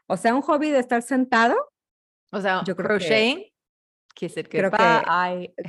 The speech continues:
Speaker 1: bye, a menos de que invente walking crochet,
Speaker 2: A
Speaker 1: o
Speaker 2: lo
Speaker 1: sea,
Speaker 2: mejor.
Speaker 1: a lo mejor, no, a lo
Speaker 2: Ajá.
Speaker 1: mejor hay unos que han creado las mochilas con hoyitos para que saques por ahí tu estambre y puedas ir caminando y tejiendo.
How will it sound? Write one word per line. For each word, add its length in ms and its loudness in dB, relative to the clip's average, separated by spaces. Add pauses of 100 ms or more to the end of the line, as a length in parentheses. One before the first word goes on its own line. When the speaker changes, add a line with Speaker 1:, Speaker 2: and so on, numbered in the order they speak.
Speaker 1:
bye, 520 2
a 100 4
menos 260 0
de 120 -2
que 80 -2
invente 480 2
walking 440 0
crochet, 960 2 (280)
Speaker 2:
A 140 2
Speaker 1:
o 40 4
Speaker 2:
lo 60 2
Speaker 1:
sea, 100 2
Speaker 2:
mejor. 320 -4 (540)
Speaker 1:
a 180 -6
lo 140 -6
mejor, 600 0 (260)
no, 160 4
a 80 4
lo 40 4
Speaker 2:
Ajá. 100 4
Speaker 1:
mejor 160 2
hay 160 2
unos 160 0
que 100 -2
han 100 2
creado 420 4
las 160 4
mochilas 840 0 (340)
con 180 -2
hoyitos 440 -2
para 120 -2
que 80 -6
saques 300 -4
por 120 0
ahí 80 0
tu 100 -2
estambre 380 -2
y 40 -2
puedas 240 -4
ir 80 -8
caminando 480 -2
y 40 -2
tejiendo. 520 -2